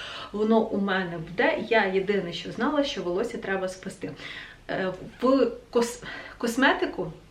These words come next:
косметику я могла купувати тільки у магазинах, де продається різна хімія. Зараз я вам поясню, е, спосіб, який я інтуїтивно для себе віднайшла, і зараз я працюю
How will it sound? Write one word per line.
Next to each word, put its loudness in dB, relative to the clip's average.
косметику -4
я 0
могла -2
купувати 0
тільки 4
у 2
магазинах, 2
де 0
продається -2
різна -4
хімія. -4
Зараз 0
я 0
вам 0
поясню, -2
е, -10
спосіб, -2
який -4
я -2
інтуїтивно -2
для -6
себе -4
віднайшла, -4
і -6
зараз -6
я -4
працюю -2